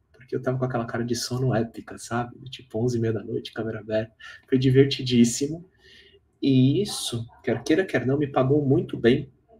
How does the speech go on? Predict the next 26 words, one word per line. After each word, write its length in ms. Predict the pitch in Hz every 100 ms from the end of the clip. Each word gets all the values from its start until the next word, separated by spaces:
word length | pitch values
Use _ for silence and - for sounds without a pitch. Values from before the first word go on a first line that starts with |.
| _ _ -
porque 280 | 123 123
na 160 | 127 165
sequência 840 | - 214 - - 135 156 - 185 -
eu 100 | 143
voltei 240 | 131 127
pro 160 | 127 123
marketing. 460 | 110 117 131 - - _ _ _ _ _ _ _ _ _
Só 240 | - -
que 120 | 127 139
ao 80 |
voltar 440 | 139 143 131 131 131
pro 120 | 127
marketing, 540 | 120 117 120 - -
eu 80 | 127
voltei 380 | 120 123 120 117
com 200 | - 117
a 40 |
experiência 500 | 113 - 117 107 -
de 80 | 107
projeto, 580 | - 113 107 87 - _ _ _ _ _ _ _
de 140 | - -
tá 320 | 95 92 - 113
na 120 | 101
cara 380 | - - 90 90
do 140 | -
cliente. 500 | - - - - -